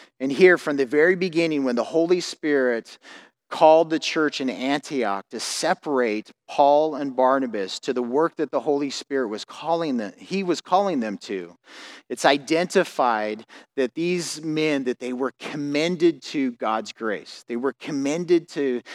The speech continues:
the nature and character of who God is. Because when God declares himself to us, he declares himself to us as gracious,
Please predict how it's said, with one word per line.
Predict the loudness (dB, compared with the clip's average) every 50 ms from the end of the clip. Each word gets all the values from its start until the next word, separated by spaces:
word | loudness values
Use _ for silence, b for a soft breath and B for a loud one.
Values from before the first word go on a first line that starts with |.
| B B B _
the | -4 -2
nature | -2 0 0 0 0 -2 -4 -4 -4 -2 0 0
and | -2 -4 -6
character | -8 -8 -6 -4 -4 -4 -6 -6 -6 -4 -4 -4
of | -4 -6
who | -10 -6 -2 -2 -2 -2
God | -2 -2 -2 -2 -2 -4 -6 -8
is. | -12 -14 -16 _ -20 -20 -20 _ b b b b b _
Because | -8 -6 -4
when | -4 -4 0
God | 2 6 6 6 6 4
declares | 2 0 0 -2 -4 -2 0 0 0 0 -2 -4
himself | -6 -8 -6 -4 -2 -2 -2 -2 -6
to | -8 -8 -8
us, | -8 -8 -8
he | -10 -10 -12 -12 -14
declares | -14 -14 -14 -8 -4 -4 -2 -2 -4 -6
himself | -8 -10 -12 -6 -4 -4 -4 -4 -6
to | -8 -8 -6 -6
us | -6 -8 -10
as | -14 -16 -16 -18
gracious, | -16 -8 -4 -4 -4 -2 -4 -6 -10 -10 -14 -18 -20 -20 -20